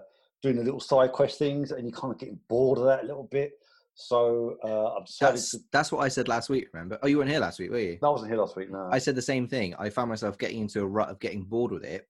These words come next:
Speaker 2: and that's why I've pushed myself to actually do the, the story now, because I was
Speaker 1: Yes,
Speaker 2: putting
Speaker 1: yes,
Speaker 2: off the
Speaker 1: that's exactly
Speaker 2: story.
Speaker 1: what I'm doing, yeah, yeah.
Speaker 2: Yeah, yeah, 'cause I was putting off the
Speaker 1: Um,
Speaker 2: story and then going, like,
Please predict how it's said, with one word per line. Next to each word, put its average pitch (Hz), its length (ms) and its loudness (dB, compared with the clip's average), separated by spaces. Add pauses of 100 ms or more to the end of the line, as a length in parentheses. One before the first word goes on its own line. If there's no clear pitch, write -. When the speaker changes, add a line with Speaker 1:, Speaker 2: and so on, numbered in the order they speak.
Speaker 2:
and 104 80 -4
that's 107 160 -4
why 107 100 -2
I've 98 120 -6
pushed 113 200 -4
myself 98 400 -4
to 101 120 -4
actually - 280 -8
do 98 120 -4
the, 98 320 -4
the 104 60 -8
story 117 400 0
now, 147 200 -8 (320)
because 120 140 -2
I 123 60 4
was 117 80 0
Speaker 1:
Yes, - 60 -12
Speaker 2:
putting 139 160 2
Speaker 1:
yes, 123 80 2
Speaker 2:
off - 40 -10
the 120 60 -8
Speaker 1:
that's 113 120 -8
exactly 131 180 6
Speaker 2:
story. 113 100 0
Speaker 1:
what 113 80 2
I'm 107 80 -2
doing, 110 260 0
yeah, 110 140 0
yeah. 107 260 0
Speaker 2:
Yeah, 131 200 4
yeah, 131 140 4
'cause - 140 -8
I 113 40 0
was 107 80 -4
putting 127 220 0
off 120 100 0
the 92 40 -10
Speaker 1:
Um, - 60 -8
Speaker 2:
story 95 480 0
and 104 100 -4
then 110 140 -2
going, 113 240 4
like, 107 340 2